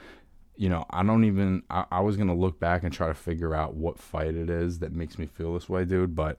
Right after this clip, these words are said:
every s-, time I see Lawrence Cole is the ref, I'm like, "Yo, get this fucking guy outta here, man." I feel like, I, again, I'd have to go back, I have to look at, you know, what fights he's reffed,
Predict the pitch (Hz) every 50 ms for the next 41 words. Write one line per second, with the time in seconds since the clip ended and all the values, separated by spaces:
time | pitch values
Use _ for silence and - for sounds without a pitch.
0 | - - 92 98 95 104 113 110 - - - - - - - - 92 90 87 87
1 | 90 85 - - 92 80 78 78 78 82 87 85 - - - 85 82 85 87 98
2 | - - - - - - - - - - - - - - 92 82 85 85 80 82
3 | 87 85 95 98 - - - - - - - - - - - - - - - -
4 | - - - - - - - - - - - - - - - 90 87 80 78 78
5 | - 82 82 80 80 82 82 98 101 98 - - 101 - - - - - 104 98
6 | - - 98 87 82 80 78 78 76 78 80 85 90 92 90 80 76 73 71 67
7 | - 73 73 73 73 - - - - - - - - - 82 82 98 110 107 104
8 | 101 98 85 - - - - - - - - - - - - - - - - -
9 | - 85 82 95 98 82 76 71 - - - - - - - - - - - -
10 | - - - - - - - - - - - - - - 92 87 85 87 90 87
11 | 76 92 87 92 87 82 82 104 107 110 - - - - - - - - 82 82
12 | 80 78 80 82 80 87 98 95 - - 87 85 82 80 80 - - - - -
13 | - - - - 85 85 82 78 78 78 78 78 80 82 80 82 87 82 - -
14 | - - - 87 87 85 - - 92 87 82 92 87 87 87 95 - - - -